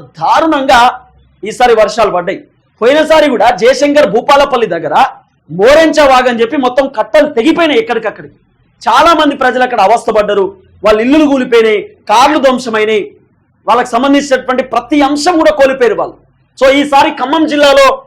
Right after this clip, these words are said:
అదే వాతావరణం ఏర్పడ్డది. ఖమ్మం జిల్లా తర్వాత, తర్వాత అనేకమైనటువంటి జిల్లాలు, జయశంకర్ భూపాలపల్లి కానివ్వండి, ములుగు కానివ్వండి, భువనగిరి కానివ్వండి, అన్ని జిల్లాలలో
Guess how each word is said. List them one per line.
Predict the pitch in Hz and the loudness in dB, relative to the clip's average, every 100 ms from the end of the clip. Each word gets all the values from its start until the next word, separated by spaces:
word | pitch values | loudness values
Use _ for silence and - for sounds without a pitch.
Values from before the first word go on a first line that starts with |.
| _ - | _ -4
అదే | 196 285 | 0 2
వాతావరణం | 302 - 240 262 285 262 254 247 233 - _ 190 | 2 4 2 2 2 2 2 0 -4 -10 _ 0
ఏర్పడ్డది. | 247 240 240 233 233 214 - _ 220 | 2 2 0 0 -4 -8 -16 _ -2
ఖమ్మం | 254 311 269 | 0 0 0
జిల్లా | 277 277 | 0 2
తర్వాత, | 269 262 254 254 254 233 - _ 208 | 4 4 4 4 2 2 -2 _ -2
తర్వాత | 233 247 240 | 2 2 4
అనేకమైనటువంటి | 240 - 262 339 349 320 302 269 202 226 175 | 2 2 0 2 2 0 0 0 0 -2 -2
జిల్లాలు, | 202 170 151 | 0 0 0
జయశంకర్ | 147 240 254 254 240 | 2 2 2 2 2
భూపాలపల్లి | 202 233 254 247 233 226 | 2 2 2 4 2 2
కానివ్వండి, | 220 214 233 | 0 0 0
ములుగు | 233 180 233 233 | 0 -2 -4 -4
కానివ్వండి, | 226 226 220 233 | -2 -2 -4 -6
భువనగిరి | 170 196 240 254 233 | -4 -2 0 0 -2
కానివ్వండి, | 220 220 226 294 - _ - | -2 -2 -2 -2 -4 _ -8
అన్ని | 220 320 359 | -4 0 0
జిల్లాలలో | - 294 277 269 254 262 | 0 0 2 2 2 2